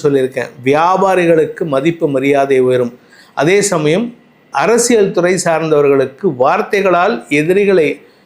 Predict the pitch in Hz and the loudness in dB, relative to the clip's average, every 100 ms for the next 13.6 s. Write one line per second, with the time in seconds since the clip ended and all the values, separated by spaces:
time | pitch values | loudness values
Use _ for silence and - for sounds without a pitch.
0 | _ - 170 233 240 240 226 214 208 190 | _ -2 0 0 0 0 2 2 2 -2
1 | - 180 151 156 160 139 143 143 143 120 | 0 0 0 0 0 2 0 0 -4 -4
2 | - 170 151 135 139 135 156 170 170 - | -4 0 0 0 -6 -8 -2 0 0 0
3 | 233 254 247 220 233 220 180 165 147 165 | 0 2 2 2 2 2 2 0 2 0
4 | 160 139 123 127 _ _ _ _ _ - | 0 0 -4 -10 _ _ _ _ _ -4
5 | 139 123 135 170 196 196 175 170 175 175 | -2 0 0 0 0 0 -2 0 2 2
6 | 156 147 143 156 127 143 170 165 160 151 | 2 0 0 -2 0 0 0 0 0 2
7 | 143 135 131 123 113 110 _ _ - - | 0 0 -2 -4 -6 -12 _ _ -20 -8
8 | 113 123 143 165 - - 131 135 165 175 | -4 -2 0 -2 -4 -8 -2 0 2 2
9 | 185 170 147 139 139 113 - - 151 151 | 0 0 0 0 -2 -6 -8 -6 -2 0
10 | 165 202 - - 240 233 202 180 180 180 | 0 0 -2 -2 0 2 0 2 0 0
11 | 165 160 143 131 107 - _ _ _ 135 | 0 -2 -4 -2 -4 -6 _ _ _ -4
12 | 143 170 165 165 190 131 131 165 175 185 | -2 0 0 0 0 0 0 2 2 0
13 | 180 165 147 160 151 233 | 0 0 -2 -2 -2 -4